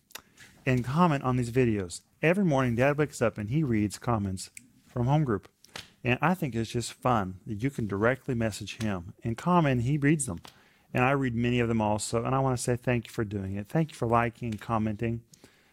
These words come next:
I think that these home groups bless people,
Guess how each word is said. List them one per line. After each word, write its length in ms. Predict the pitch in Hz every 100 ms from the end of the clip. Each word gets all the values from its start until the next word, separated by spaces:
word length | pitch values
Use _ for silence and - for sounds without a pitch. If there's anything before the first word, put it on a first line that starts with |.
| _
I 80 | -
think 240 | 139 147 143
that 120 | -
these 340 | 139 131 - - -
home 240 | 143 135
groups 260 | 120 113 -
bless 400 | 131 143 143 -
people, 440 | 110 95 98 95